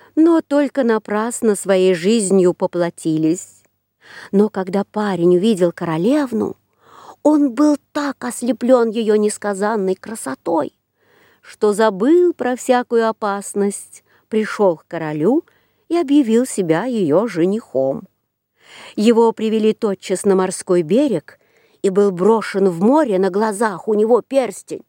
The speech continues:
и король велел ему достать этот перстень со дна моря и прибавил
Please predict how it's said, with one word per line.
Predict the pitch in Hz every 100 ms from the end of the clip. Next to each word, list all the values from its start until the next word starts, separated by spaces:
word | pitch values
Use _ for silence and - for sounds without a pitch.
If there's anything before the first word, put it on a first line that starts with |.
| _ _ - -
и | 254
король | - 226 262 254
велел | 214 269 277 240
ему | 220 262
достать | 240 262 - - 247 208
этот | 180 202 185
перстень | 247 208 185 - 196
со | - 202
дна | 208 202
моря | 214 208 165 135 _ _ _ _
и | 247
прибавил | - 202 190 156 151 143 143